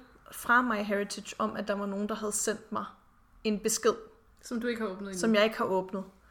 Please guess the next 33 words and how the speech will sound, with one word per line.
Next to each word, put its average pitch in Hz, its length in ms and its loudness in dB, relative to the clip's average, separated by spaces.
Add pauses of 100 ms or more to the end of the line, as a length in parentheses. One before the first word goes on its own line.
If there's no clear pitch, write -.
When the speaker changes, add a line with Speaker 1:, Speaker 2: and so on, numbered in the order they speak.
(120)
Speaker 1:
Så - 160 -2
jeg 220 100 6
er 214 100 6
meget 220 200 10
spændt 254 320 4
på 247 80 -2
at 226 60 -2
se, 233 420 2 (840)
hvad 220 300 8 (100)
den 220 80 2
her 214 140 0 (140)
besked 220 340 -2 (120)
er. 190 300 -2 (720)
Øhm, 190 800 2 (880)
om 208 180 4
det 214 160 -2
kan 208 160 -2
være 190 260 0 (200)
en, 208 200 2
jeg 180 120 -2
er 185 40 -2 (100)
beslægtet 214 500 0
med, 185 140 0
ligesom 196 300 -4
på 208 100 -6
den 196 300 -2
måde, 185 300 0
ikke? 381 120 -6 (200)
Speaker 2:
Mm. 220 260 0 (260)
Speaker 1:
Øhm, 185 720 0 (220)
og 214 160 -2
derudover 233 460 6
så, 220 300 0